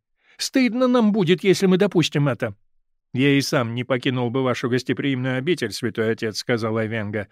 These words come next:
если бы не чувствовал себя способным пуститься в дорогу, и если бы не было в том нужды». «А что же вынуждает тебя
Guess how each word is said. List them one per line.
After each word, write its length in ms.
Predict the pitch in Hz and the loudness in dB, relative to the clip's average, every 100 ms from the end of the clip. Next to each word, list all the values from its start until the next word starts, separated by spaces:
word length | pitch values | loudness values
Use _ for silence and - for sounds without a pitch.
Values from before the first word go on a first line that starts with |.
| _ _ _ _ _ | _ _ _ _ _
если 240 | 139 143 165 | -4 -2 0
бы 120 | 165 | 0
не 100 | 180 | 2
чувствовал 420 | 220 190 - 170 | 2 2 4 2
себя 280 | 156 165 165 | 2 2 0
способным 640 | - 165 - 190 160 156 | 2 0 2 2 2 0
пуститься 480 | 143 160 - 160 165 | 0 0 2 0 0
в 60 | 139 | 0
дорогу, 440 | 156 190 170 139 - _ _ | 2 2 2 0 -2 _ _
и 80 | 120 | 4
если 320 | 151 156 160 | 4 4 2
бы 140 | 156 | 2
не 160 | 160 175 | 2 2
было 180 | 160 156 | 4 2
в 60 | |
том 180 | - 156 | 4 4
нужды». 400 | 156 151 139 101 _ _ _ _ _ | 4 2 0 -4 _ _ _ _ _
«А 220 | - 110 | -6 -4
что 360 | 98 - - 165 | -4 -4 0 0
же 140 | 147 | 0
вынуждает 640 | 147 180 185 175 240 196 127 | 0 2 2 0 -2 -2 -2
тебя 360 | - 147 208 | -4 -2 -4